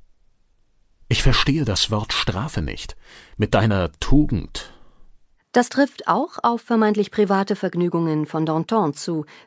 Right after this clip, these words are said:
Speaker 2: wenn er sich nicht zum Komplizen, zum Kollaborateur vom Schlage Robespierres machen lassen will.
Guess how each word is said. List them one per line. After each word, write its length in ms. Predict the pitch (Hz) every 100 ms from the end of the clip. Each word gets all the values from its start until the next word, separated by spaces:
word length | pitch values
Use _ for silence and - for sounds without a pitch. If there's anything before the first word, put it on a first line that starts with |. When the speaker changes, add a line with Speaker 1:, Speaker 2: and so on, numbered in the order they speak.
| -
Speaker 2:
wenn 120 | 151
er 80 | 151
sich 160 | 151
nicht 240 | 196 196 -
zum 160 | 170
Komplizen, 680 | 156 160 196 190 - 147 127
zum 340 | - 143 127 -
Kollaborateur 880 | 196 196 175 175 156 151 220 190
vom 240 | - 156 143
Schlage 400 | - 170 151 151
Robespierres 680 | 151 151 156 - 175 151 -
machen 260 | 170 156
lassen 320 | 165 151 170 156
will. 220 | 160